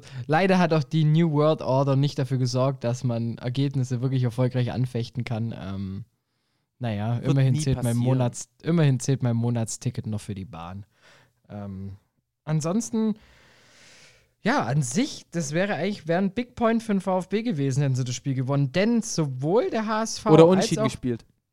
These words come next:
Speaker 1: als auch Bielefeld fressen auch wieder V F B in den letzten Minuten noch den Gegentreffer.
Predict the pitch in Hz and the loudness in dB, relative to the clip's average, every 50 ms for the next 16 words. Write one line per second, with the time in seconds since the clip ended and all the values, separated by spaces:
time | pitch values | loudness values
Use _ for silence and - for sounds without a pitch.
0 | _ _ _ _ _ _ _ _ - - 175 226 226 - - - 151 202 233 - | _ _ _ _ _ _ _ _ -8 -6 -6 -6 -6 -10 -8 -6 -4 -4 -6 -6
1 | - - 156 156 156 180 180 - - 214 233 247 - - - 131 131 135 143 151 | -8 -6 -4 -4 -2 -4 -4 -4 -4 -4 -4 -6 -8 -12 -16 -12 -8 -8 -6 -6
2 | - - 202 233 359 349 - _ _ _ _ _ _ - - 127 127 165 220 262 | -4 -2 -2 -2 -4 -6 -14 _ _ _ _ _ _ -12 -6 -4 -2 -2 -2 -2
3 | - - - 143 156 208 226 - 208 175 190 202 190 - - - 117 127 151 226 | -4 -8 -8 -6 -6 -6 -6 -4 -4 -4 -4 -4 -6 -8 -10 -8 -8 -8 -8 -10
4 | 269 - 135 143 147 196 262 254 156 135 131 - - - - 214 311 349 302 196 | -8 -6 -4 -4 -2 -2 -2 -2 -2 -4 -4 -8 -8 -6 -6 -4 -4 -2 0 0
5 | 147 139 143 - - 147 139 120 110 107 - - 180 220 220 247 254 311 302 - | 0 -2 -2 -4 -2 -2 -2 -2 -4 -6 -4 -4 -2 -2 -2 -4 -6 -6 -8 -8
6 | - - - - - 98 101 | -8 -10 -10 -10 -10 -14 -14